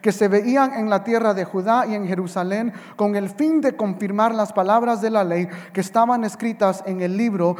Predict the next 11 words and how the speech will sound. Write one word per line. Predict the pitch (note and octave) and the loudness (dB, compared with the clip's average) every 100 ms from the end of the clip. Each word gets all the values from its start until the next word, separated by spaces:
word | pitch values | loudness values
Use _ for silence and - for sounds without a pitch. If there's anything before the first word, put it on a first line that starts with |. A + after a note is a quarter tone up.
| - - | -8 -2
que | G3 | -2
el | F#3+ | 0
sacerdote | F#3+ F#3 G3 F3+ A3+ A#3 G3+ | -2 0 -2 2 0 0 -4
Hilcias | A3 A3 - F#3 F3+ F3+ - | -4 -6 -4 -2 -2 -4 -2
había | F3 G3+ A3+ | 0 2 2
hallado | A3+ G3 F#3 E3 F3 F#3+ | 2 0 2 0 0 -2
en | F3 | -2
la | F3+ F3 | -4 -4
casa | C#3+ C#3 D#3 | -6 -4 -6
del | C#3 C#3 | -6 -12
Señor. | G#3 G#3+ A#3+ E3+ - - | -8 -2 0 0 -4 -20